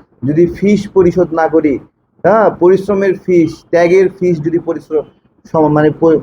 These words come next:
না করি, তাহলে এই ত্যাগ আর সামনে কেউ করবে না কখনো। আবিদের জন্য দোয়া, শুভকামনা, মায়েদের জন্য, মা-, মাহিমের জন্য, মোল্লা বিনিয়ামিনের পুরা প্যানেলের জন্য, উমামার জন্য শুভকামনা। এবং এমনকি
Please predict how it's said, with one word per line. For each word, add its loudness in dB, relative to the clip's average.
না 0
করি, 0
তাহলে 2
এই 2
ত্যাগ 2
আর -2
সামনে -8
কেউ -4
করবে 4
না 0
কখনো। -4
আবিদের 2
জন্য 0
দোয়া, 2
শুভকামনা, 0
মায়েদের 2
জন্য, -2
মা-, -2
মাহিমের -2
জন্য, -2
মোল্লা 2
বিনিয়ামিনের -2
পুরা 2
প্যানেলের 0
জন্য, -4
উমামার 0
জন্য -8
শুভকামনা। -2
এবং 2
এমনকি 2